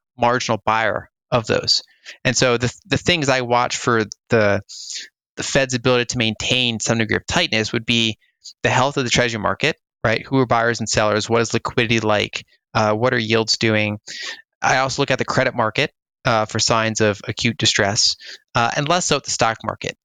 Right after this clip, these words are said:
Um, but in general, you know, their constraint is that if they tighten and they slow down the economy and they strengthen the dollar and they push down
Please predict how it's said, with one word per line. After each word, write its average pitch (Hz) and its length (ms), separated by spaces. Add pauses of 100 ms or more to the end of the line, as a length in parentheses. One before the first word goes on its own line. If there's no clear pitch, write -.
Um, 120 340 (340)
but 135 80
in 127 140
general, 139 520 (840)
you 135 80
know, 127 100
their 127 140
constraint 147 600
is 127 140
that 120 140
if 117 80
they 110 140
tighten 127 520 (240)
and 120 160
they 117 80
slow 123 240
down 123 140
the 117 80
economy 107 580 (480)
and 107 480
they 110 220
strengthen 113 380
the 104 60
dollar 101 540 (140)
and 101 320
they 98 240
push - 260
down 101 400